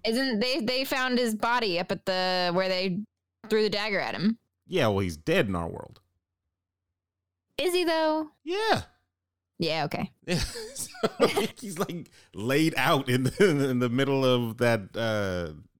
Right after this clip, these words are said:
Speaker 2: I don't know, the scene of the crime or whatever.
Speaker 1: So his physical form is dead and his lower form is what's in there?
Speaker 2: He's transformed. He surpassed
Speaker 1: Okay.
Speaker 2: physical form now.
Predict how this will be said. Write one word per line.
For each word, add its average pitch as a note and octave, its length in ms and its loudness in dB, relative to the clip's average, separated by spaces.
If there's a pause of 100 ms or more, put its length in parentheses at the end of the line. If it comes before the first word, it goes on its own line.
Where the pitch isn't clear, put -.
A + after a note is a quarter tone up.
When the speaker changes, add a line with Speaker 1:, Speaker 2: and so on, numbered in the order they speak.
(340)
Speaker 2:
I B2 60 -2
don't C3+ 100 2
know, C3 60 0
the F2+ 80 -4
scene C3 140 -4
of B2+ 80 -2
the G#2+ 40 -2
crime A#2+ 360 -2
or D#2+ 60 -4
whatever. C#2+ 420 -10 (400)
Speaker 1:
So B3+ 120 0
his A#3+ 200 0
physical C4 440 0
form C4 380 0
is G#3+ 220 0
dead G#3+ 400 0
and G3+ 180 -2
his G#3 220 2
lower F#3 360 2
form G3+ 360 0
is F#3+ 120 -2
what's F#3+ 280 -2
in G3 100 0
there? G3 280 -2 (120)
Speaker 2:
He's G2+ 220 0
transformed. F#2+ 880 -2 (200)
He G2+ 100 -10
surpassed G2+ 520 -2
Speaker 1:
Okay. G#3+ 160 0
Speaker 2:
physical - 300 -4
form G#2 400 -4
now. C#2+ 240 -14